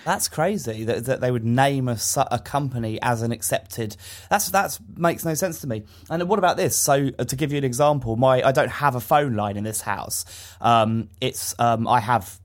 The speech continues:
i-, internet, which is provided by Virgin, and I have a voip number. So, um, all of my v-, voice calls are carried only over the internet, uh, which means obviously if the internet goes down, I can't make a landline call.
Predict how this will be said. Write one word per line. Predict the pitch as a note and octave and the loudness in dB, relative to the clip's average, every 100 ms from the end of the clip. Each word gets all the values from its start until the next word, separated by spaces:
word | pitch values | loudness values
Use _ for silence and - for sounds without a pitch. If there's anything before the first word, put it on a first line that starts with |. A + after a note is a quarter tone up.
| - | -6
i-, | B2+ - - | -6 -4 0
internet, | C3+ B2 G#2+ G#2+ - | 2 2 0 0 0
which | A2 | -2
is | A2 | -6
provided | - A2+ A2 G2+ | -2 0 2 2
by | G2+ | 2
Virgin, | B2 B2 G#2 A2 D3 - - - | 4 2 0 -6 -8 -10 -16 -2
and | A#2+ | 2
I | C3 | 2
have | A#2+ B2+ B2 G#2+ - | 4 2 2 0 2
a | B2+ A#2+ A#2+ | 4 4 0
voip | A2 B2 E3 - - - - | 0 2 2 0 -10 -8 0
number. | A#2 G#2+ G2 G2+ G#2 C3 - | 4 4 2 0 -2 -4 -8
So, | - C3 A#2+ A#2+ - - - | 0 4 4 2 -4 -20 -2
um, | - B2 - | 4 4 6
all | E3+ E3 | 4 4
of | C#3+ | 2
my | C3+ B2 | 2 2
v-, | A2 - - | -2 -8 -16
voice | - A#2 C3 D3+ C3+ | -8 -2 2 2 0
calls | - G#2+ G#2+ C3 | -4 -2 -2 -2
are | B2 | -4
carried | - C3+ B2 A#2 - | 2 2 4 0 4
only | B2+ B2+ B2 | 4 6 4
over | B2 A#2 | 4 2
the | C3 | 0
internet, | D3+ - G#2 - - - | 0 -2 -6 -8 -12 0
uh, | A#2+ A#2 | 2 2
which | A#2+ A#2+ | 0 -2
means | A2 | -2
obviously | G2+ A#2+ | -2 -4
if | G#2 | -2
the | A2 | 0
internet | B2 A2 G#2+ | 0 0 -2
goes | A#2 G#2 | -2 -2
down, | G#2 A2+ A2+ | 0 0 0
I | A2+ | -4
can't | G#2+ A#2+ G2+ | -2 -2 0
make | A2+ G2+ | -2 -2
a | |
landline | A2 A#2+ A2+ G2+ A2 A2+ | 2 4 4 0 -2 -2
call. | - G#2+ B2+ | -4 -2 -2